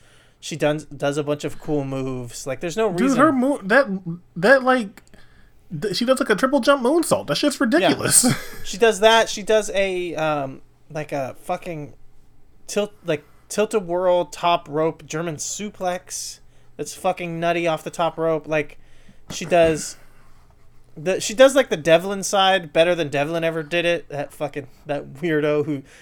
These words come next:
Speaker 1: felt the need to tweet about, like, the, his, the cage match ratings for his fake T V show.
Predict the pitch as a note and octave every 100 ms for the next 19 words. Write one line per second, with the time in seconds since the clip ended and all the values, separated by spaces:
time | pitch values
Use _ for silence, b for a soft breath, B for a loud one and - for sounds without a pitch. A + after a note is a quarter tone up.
0 | b F#3+ D#3+ D#3+ D3+ D3 D#3 - E3 D#3+
1 | D#3 D3 D3 G#2+ C3+ - - D3 C#3+ -
2 | _ _ - - D#3+ D3 C3+ - D#3 D#3
3 | D#3+ D#3 D3+ D3+ C#3+ C#3+ D3+ C#3+ D#3 C3+
4 | C3 - - C#3+ - - C#3+ C3+ D3 C#3
5 | D#3 D3